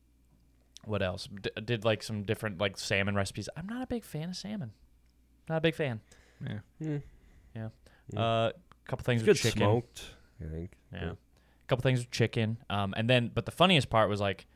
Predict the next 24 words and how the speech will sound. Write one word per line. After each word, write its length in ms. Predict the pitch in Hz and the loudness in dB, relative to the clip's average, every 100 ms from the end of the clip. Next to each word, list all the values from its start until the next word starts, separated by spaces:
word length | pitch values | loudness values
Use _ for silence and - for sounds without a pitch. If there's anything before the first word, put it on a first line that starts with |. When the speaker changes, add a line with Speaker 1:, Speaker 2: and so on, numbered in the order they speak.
| _ - - - - | _ -20 -20 -20 -2
Speaker 1:
I 80 | 107 | 0
was 120 | 107 | 2
also 220 | 117 120 | 0 0
just, 180 | 104 98 | -8 -6
like, 160 | 101 - | -6 -6
curious 340 | - 107 101 | -4 -4 -2
what, 220 | 101 104 | -2 0
like, 200 | 95 - | 0 -4
quick 400 | - 123 - - - _ _ _ - | 0 0 0 -12 -18 _ _ _ 0
lunches 680 | 113 120 - 120 113 107 | 6 6 4 2 2 0
and, 240 | 98 95 90 | -4 -4 -4
like, 240 | 85 - | -6 -4
different 320 | 110 - 98 - - - - _ _ _ 110 | -6 -4 -10 -10 -20 -20 -20 _ _ _ 0
little 160 | 110 | 0
things 240 | 117 110 104 | 2 2 0
I 80 | |
could 160 | 104 101 | -2 0
do, 400 | 107 104 104 107 - _ _ _ _ _ _ - | 4 6 4 2 -4 _ _ _ _ _ _ -6
um, 460 | 92 90 92 87 - _ _ _ _ _ - | -4 -4 -8 -14 -16 _ _ _ _ _ -8
with 140 | 101 | -8
kinda, 200 | - 104 | -2 -2
like, 200 | 98 95 | -2 -4
your 120 | 101 92 | -6 -8
standard 640 | - 98 98 98 92 | -4 -4 -2 -2 -4